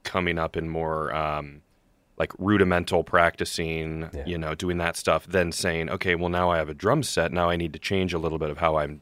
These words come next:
Speaker 1: doing it."
Speaker 2: Yeah, so everything that I, you know, pull up and read about, um, is, um, is all about,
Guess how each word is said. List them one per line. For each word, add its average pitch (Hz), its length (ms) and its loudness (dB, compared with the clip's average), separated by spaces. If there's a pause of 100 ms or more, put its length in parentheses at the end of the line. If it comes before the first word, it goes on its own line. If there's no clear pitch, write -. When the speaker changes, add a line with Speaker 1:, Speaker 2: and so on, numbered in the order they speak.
Speaker 1:
doing 120 320 2
it." - 380 -6 (180)
Speaker 2:
Yeah, 85 240 4
so 127 300 10 (120)
everything 180 440 12
that 123 120 12
I, 117 200 12
you 110 280 6
know, 90 440 6 (600)
pull 120 240 10
up 107 240 10
and 87 160 8
read 95 200 8
about, 85 600 8 (220)
um, 76 600 4 (520)
is, 87 720 6
um, 76 580 -4 (640)
is 98 280 2
all 120 240 12
about, 95 560 8